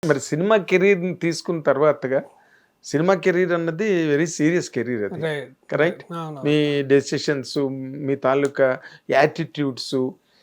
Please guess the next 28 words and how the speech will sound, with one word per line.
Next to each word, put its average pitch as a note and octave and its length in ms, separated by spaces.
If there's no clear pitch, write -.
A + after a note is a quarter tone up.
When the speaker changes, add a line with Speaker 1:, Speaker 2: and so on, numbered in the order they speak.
Speaker 1:
ఆ, D3+ 120
మీ C#3 180
తాలూకా D#3 460
అన్ని A#3 260
ప్రతిదీ A3 600
ఆ A3 80
కెరీర్‌ని F#3 800
at D#3+ 300
every G3+ 200
step F#3 480
influence F#3+ 440
చేస్తుంటుంది. C3 600
Speaker 2:
సార్, B3+ 200
my G#3+ 200
biggest, E3 720
biggest F#3+ 420
motivation D#3+ 640
or D3+ 280
my D#3 120
biggest C#3+ 680
purpose E3 420
for D3+ 40
all C3+ 240
of C#3+ 60
this C#3 180
is E3 60
authenticity, D#3+ 840
సార్. - 380